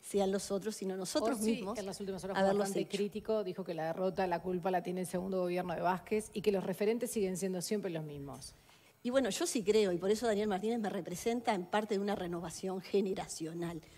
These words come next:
Speaker 1: porque él motiva. Daniel, eh, a ver, Daniel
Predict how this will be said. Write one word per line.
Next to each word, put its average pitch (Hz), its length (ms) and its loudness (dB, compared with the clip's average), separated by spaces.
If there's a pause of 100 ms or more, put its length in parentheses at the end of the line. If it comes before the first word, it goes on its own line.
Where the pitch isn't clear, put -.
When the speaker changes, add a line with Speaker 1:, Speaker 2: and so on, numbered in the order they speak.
(100)
Speaker 1:
porque 175 220 2
él 233 100 8
motiva. 214 640 2 (260)
Daniel, 294 400 4 (140)
eh, - 100 -12 (140)
a 220 100 4
ver, 196 300 4 (240)
Daniel 294 400 4